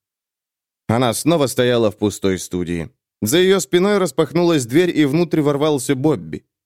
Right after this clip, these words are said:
«Су, с тобой всё в порядке?» с тревогой спросил он, увидев её лицо. Она вытерла слёзы. «Спрашиваешь? Лучше не бывает». И это была правда. Бобби подошёл ближе и вручил ей диск.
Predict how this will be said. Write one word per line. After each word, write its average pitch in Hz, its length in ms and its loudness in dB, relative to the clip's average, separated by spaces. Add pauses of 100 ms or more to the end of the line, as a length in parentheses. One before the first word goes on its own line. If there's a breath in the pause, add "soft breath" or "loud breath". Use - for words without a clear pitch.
(180)
«Су, 180 400 2 (180)
с - 100 -8
тобой 175 260 2
всё 214 180 0
в - 60 -8
порядке?» 170 500 -2 (240)
с - 100 -8
тревогой 101 420 2
спросил 110 460 0
он, 165 120 0
увидев 113 360 -2
её 101 160 0
лицо. 101 460 -4 (500)
Она 208 280 2
вытерла 180 420 2
слёзы. 87 460 -4 (540)
«Спрашиваешь? 233 840 -2 (480)
Лучше 240 380 0
не 247 120 2
бывает». 214 520 -2 (800)
И 98 120 2
это 180 240 2
была 214 260 2
правда. 143 500 -4 (440)
Бобби 147 500 2
подошёл 139 520 0
ближе 143 360 0
и 135 40 2
вручил 120 460 0
ей 117 200 0
диск. 101 440 -8